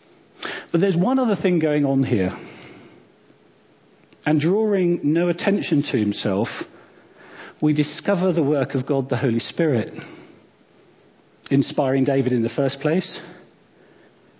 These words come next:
revealing these mysteries of the dialogue in the Godhead, and giving us understanding as we look at it many years later.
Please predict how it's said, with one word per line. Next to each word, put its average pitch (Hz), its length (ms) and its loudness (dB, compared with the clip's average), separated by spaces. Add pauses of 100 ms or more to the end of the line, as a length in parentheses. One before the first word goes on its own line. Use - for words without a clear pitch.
(140)
revealing 139 420 2
these 123 160 0
mysteries 147 480 0
of 127 80 0
the 123 100 0
dialogue 135 440 0
in 123 100 2
the 117 60 0
Godhead, 123 440 -2
and 165 500 0 (520)
giving 143 260 2
us - 400 -4 (600)
understanding 113 840 0 (1500)
as 113 80 -2
we 113 120 4
look 110 180 0
at 101 60 2
it 107 80 0
many 104 200 2
years 98 240 2
later. 110 420 -2